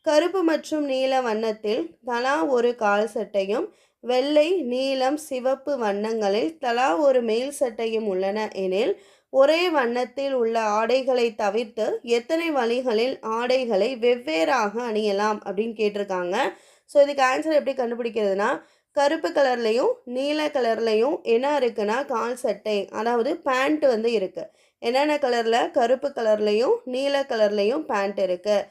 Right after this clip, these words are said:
க-, சட்டை என்னென்ன கலர்ல இருக்கு? மேல் சட்டைனா வெள்ளை கலர்லையும் நீல கலர்லையும் சிவப்பு கலர்லையும் இருக்கு. அப்ப வெள்ளை கலர், நீல கலர், சிவப்பு கலர்ல ஷர்ட் வந்து இருக்கு. ஓகேங்களா?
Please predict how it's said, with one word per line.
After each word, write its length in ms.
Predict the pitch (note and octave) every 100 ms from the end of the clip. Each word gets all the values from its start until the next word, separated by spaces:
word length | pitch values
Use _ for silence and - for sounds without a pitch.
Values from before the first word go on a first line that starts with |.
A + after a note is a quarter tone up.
| _ _ _
க-, 520 | C#4 B3 B3 B3+ C4 -
சட்டை 500 | - C4+ B3+ E4+ D#4+
என்னென்ன 320 | C4+ C4 C4
கலர்ல 360 | B3+ A#3 A3
இருக்கு? 260 | G#3+ G#3 G#3+
மேல் 240 | G#3+ A3+ A3
சட்டைனா 580 | G3 G3 F#3+ G3 C#4+ C4
வெள்ளை 340 | G#3 A3+ C4+
கலர்லையும் 600 | C#4 A#3 G#3+ G3 G3+ D#4 G#4
நீல 400 | B3 A#3+ B3+ B3+
கலர்லையும் 480 | A3 G3+ G3 G3 A3+
சிவப்பு 440 | - B3+ A#3 A3+ A#3
கலர்லையும் 320 | G#3 F#3 F#3+
இருக்கு. 440 | G#3+ G3 F#3 F#3 - _ _
அப்ப 240 | - A#3 C#4
வெள்ளை 340 | A#3+ A#3 B3+
கலர், 300 | B3+ B3 D#4+
நீல 400 | C4 B3 B3 B3
கலர், 260 | A#3 C4+ E4
சிவப்பு 400 | B3+ B3 B3 C4
கலர்ல 480 | G#3+ G3+ G#3 C4+ F4 D4+
ஷர்ட் 300 | C4+ C4 A#3+
வந்து 360 | G3 G3 A#3+
இருக்கு. 520 | G3 E3+ - F3+ E3
ஓகேங்களா? 480 | - G3+ G3+ B3 A3+